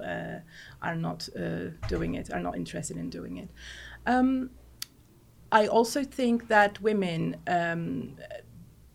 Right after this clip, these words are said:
are not given enough opportunities, or they cannot find, uh, enough opportunities and chances to come together from, from the two communities. And, um, if they did,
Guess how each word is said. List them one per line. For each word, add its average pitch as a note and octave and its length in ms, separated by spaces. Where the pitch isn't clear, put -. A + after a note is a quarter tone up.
are G#3 80
not G3 180
given F#3 540
enough F3+ 320
opportunities, E3+ 680
or F3+ 100
they F#3+ 160
cannot G3 400
find, F#3 540
uh, F#3 40
enough E3+ 200
opportunities E3+ 760
and D#3+ 100
chances E3 500
to - 120
come E3 260
together E3 560
from, - 180
from D#3+ 300
the D#3 100
two - 300
communities. E3 840
And, G3+ 640
um, G3+ 500
if A#3 240
they F#3+ 180
did, A#3+ 540